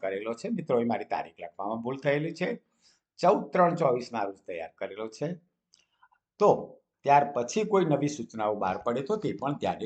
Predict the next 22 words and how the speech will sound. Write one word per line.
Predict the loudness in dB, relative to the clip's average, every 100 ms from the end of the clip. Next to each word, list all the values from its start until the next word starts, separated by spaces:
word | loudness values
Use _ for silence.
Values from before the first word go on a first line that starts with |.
| -6
લેવાની | -6 -8 -2 2
રહે. | 2 0 -8 _ _ _ _ _ _ _ _ _ 4
આ | 6 6
રીતે | 2 -2 -8 -12 _ _ _ _ _ -12
નાણાકીય | -10 -6 -6 -2 2 6
બાબતો | 6 6 2 0 -2 -8 _ _ _
અને | -2 0 0
સેવાકીય | 0 0 0 0 -4 -6
બાબતો | -8 -10 -14 _ _ _ _ -10
જેવી | -6 -6 -6
કે | -8 -4
પેન્શન, | -4 -4 -6 0 0 0 -6 -8 -4
પગાર, | -4 0 4 4 4 0 -10
રજાને | -6 -2 0 0
લગતા | -2 -4 -6 -14 -14 _ _ _ _ -8
સરકારી | -6 -4 2 4 4 0
ઠરાવોની | 4 4 4 0 -12 -10
સમજ | -2 2 2 0 -12 _ _ _ _ _ _ _ _ _ _ _
તેમજ | -2 -2 -4 -6
મહત્વની | -6 -6 -4 -2 -2 0
નાણાકીય | 0 0 -4 -6 -4
બાબતોની | -4 -4 -6 -10 -12